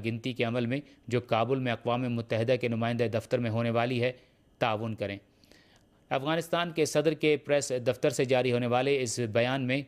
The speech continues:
کہا گیا ہے کہ افغانستان کے امور میں اقوام متحدہ کے خصوصی نمائندے نے ایک میٹنگ میں، جس میں صدر حامد کرزئی، نائب ایٹ-، صدور، اٹارنی جنرل اور انتخابی کمیشن کے اراکین کے درمیان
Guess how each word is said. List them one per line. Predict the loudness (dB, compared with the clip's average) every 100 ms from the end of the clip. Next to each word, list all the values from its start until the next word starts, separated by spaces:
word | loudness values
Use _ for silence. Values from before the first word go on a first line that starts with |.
| -6
کہا | -2 0 2
گیا | 0
ہے | -2 -6 -18 -8 0
کہ | 0
افغانستان | 0 -2 -4 -2 -4 0
کے | -2
امور | 0 0
میں | 0 -2
اقوام | -2 -2 0
متحدہ | -2 -2 -2 0 0
کے | 0 -4
خصوصی | -4 -4 -4 -2
نمائندے | 0 -2 -2 -2
نے | -4 -6 -14 -8
ایک | 0 0 0
میٹنگ | -4 -2 -2
میں، | -2 -4 -12 _
جس | -4 -2
میں | -2
صدر | 0 0 0
حامد | 0 0 -2
کرزئی، | 0 0 2 0 -4 -16 _ -10
نائب | -4 0 -2 -4 -8 -4
ایٹ-، | -4 -4
صدور، | -2 0 0 -2 -4 -16 -4
اٹارنی | -2 2 0 0 -2
جنرل | 0 0 0 -2
اور | -2
انتخابی | 0 0 -2 -2 -2 -2
کمیشن | -2 -2 -2 -4
کے | -2 -4 -2
اراکین | -2 -2 -4 -2
کے | -2
درمیان | 0 0 0 -2